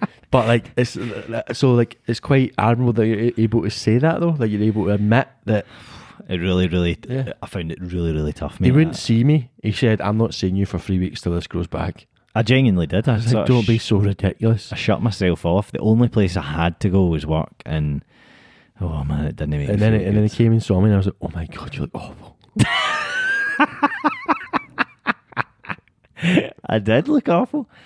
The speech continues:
Speaker 2: So that's
Speaker 1: You suit the
Speaker 2: sort of
Speaker 1: beard better. I mean, like,
Speaker 2: I suit the beard better. Plus, it was hiding a, a little bit of chin.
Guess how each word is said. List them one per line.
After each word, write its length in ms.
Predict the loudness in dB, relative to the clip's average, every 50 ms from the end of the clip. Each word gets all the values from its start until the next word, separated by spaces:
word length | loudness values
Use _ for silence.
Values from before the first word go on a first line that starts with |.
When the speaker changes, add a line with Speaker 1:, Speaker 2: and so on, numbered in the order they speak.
| -18 -18 -18 -20 -20 -14 -8
Speaker 2:
So 100 | -4 0
that's 220 | 2 2 2 2
Speaker 1:
You 40 | 0
suit 120 | 0 0 2
the 40 | 2
Speaker 2:
sort 80 | 2 2
of 40 | 4
Speaker 1:
beard 240 | 4 4 4 4 2
better. 160 | 2 2 2 2
I 80 | 2
mean, 300 | 2 2 0 -2 -4 -6 -8
like, 240 | -10 -12 -12 -14 _ _ -6
Speaker 2:
I 80 | -6 -2
suit 180 | 2 2 2
the 100 | 2 2
beard 200 | 2 2 2 4
better. 160 | 2 2 2
Plus, 460 | 0 -2 0 2 2 2 2 0 -6 -8
it 180 | -4 -2 -2 0
was 300 | 2 2 2 2 2 2
hiding 340 | 2 2 2 2 2 2 2
a, 300 | 2 2 0 0 -2 -6 -12 _
a 160 | -6 -2 -2
little 260 | 0 0 2 2 0 0
bit 140 | 2 2
of 320 | 2 2 2 0 0 -2 -4 -8 _ -20 _ _ _ _ _ _ _ _ _ _ _ _ _ _ _ _ _ _ -12 -4
chin. 340 | -2 0 2 2 0 0